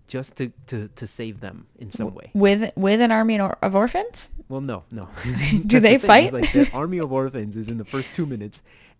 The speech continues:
Speaker 1: and then the movie happens, and then at the last scene, there's voiceover of him going, "And the children were okay."
Speaker 2: <laughs>
Speaker 1: It's like, "Oh, good." <laughs>
Speaker 2: Oh, thank God for that voiceover. We never
Speaker 1: You
Speaker 2: know.
Speaker 1: will watch that movie, Dragon.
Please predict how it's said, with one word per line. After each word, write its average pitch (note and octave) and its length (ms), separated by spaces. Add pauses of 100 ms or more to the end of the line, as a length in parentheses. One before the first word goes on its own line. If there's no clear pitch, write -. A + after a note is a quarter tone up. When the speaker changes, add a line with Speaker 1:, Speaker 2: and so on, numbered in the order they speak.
(100)
Speaker 1:
and C3+ 160
then B2 160
the A#2+ 80
movie C#3 300
happens, G2+ 760 (200)
and A#2+ 140
then B2 240 (200)
at B2+ 140
the A2+ 100
last B2 360
scene, A#2 200
there's A2 220
voiceover G#2 540
of G2 80
him G#2+ 140
going, G2 360
"And A#2+ 180
the A2 60
children G#2 520
were G2 220
okay." F#2+ 500
Speaker 2:
<laughs> - 60
Speaker 1:
It's A#3+ 400
like, G#4 220
"Oh, E4+ 120
good." - 220 (400)
<laughs> - 300 (1300)
Speaker 2:
Oh, D4 220
thank B3 200
God C#4 140
for A3 100
that E3+ 180
voiceover. E3 560
We E3 100
never G3 260
Speaker 1:
You E3 40
Speaker 2:
know. G3+ 300
Speaker 1:
will G#3+ 80
watch C#3 260
that A2+ 140
movie, A2 220
Dragon. A2 360